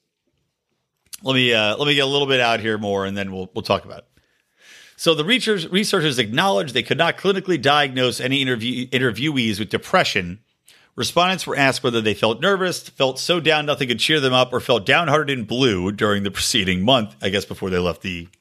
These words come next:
the stem program. And what they concluded was that women with higher levels of depression and perfectionistic discrepancy reported greater levels of intent to leave their current job.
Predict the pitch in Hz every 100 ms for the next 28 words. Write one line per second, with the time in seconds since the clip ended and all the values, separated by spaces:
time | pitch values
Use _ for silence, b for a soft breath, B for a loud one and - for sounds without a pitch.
0 | _ _ - 95 98 92 - - - _
1 | b b b b b b b b b b
2 | b b - 135 160 165 147 - 139 -
3 | 233 277 104 98 120 127 113 117 127 208
4 | 208 165 - 196 226 196 190 165 165 156
5 | - 139 131 127 117 113 110 - 180 -
6 | 147 151 - - 120 - 196 202 - -
7 | 92 92 107 b b 127 - 156 151 110
8 | 160 165 123 127 123 131 - 110 110 107
9 | 98 92 101 95 - - - 151 139 90